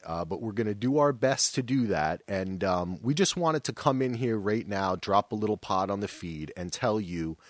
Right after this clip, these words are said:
uh, a little bit about what our plans are for the podcast, for the upcoming season. Um, and it's gonna be pretty exciting. Um, let's talk, let's talk a little bit about how this went down. What do you think, D J?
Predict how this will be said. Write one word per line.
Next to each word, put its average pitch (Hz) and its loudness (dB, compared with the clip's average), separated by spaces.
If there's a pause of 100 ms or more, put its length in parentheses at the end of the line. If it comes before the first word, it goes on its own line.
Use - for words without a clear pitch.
(580)
uh, 76 -2
a 80 -4
little 127 2
bit 123 2
about 95 2
what 95 -2
our 92 2
plans 95 -4
are 87 -2
for 165 0
the 156 -2
podcast, 95 -2
for 120 0
the 110 0
upcoming 92 -4
season. 78 -2 (680)
Um, 76 -4 (360)
and 101 -2
it's - -2
gonna 190 4
be 175 -2 (320)
pretty 202 2
exciting. 104 2
Um, 95 0
let's 156 4
talk, 240 6
let's 202 4
talk 240 0
a 220 2
little 165 6
bit 135 6
about 107 4
how 110 2
this 92 -4
went 90 -4
down. 73 -2
What 85 -6
do 92 -6
you 95 -4
think, 71 -8
D 67 -12
J? 64 -10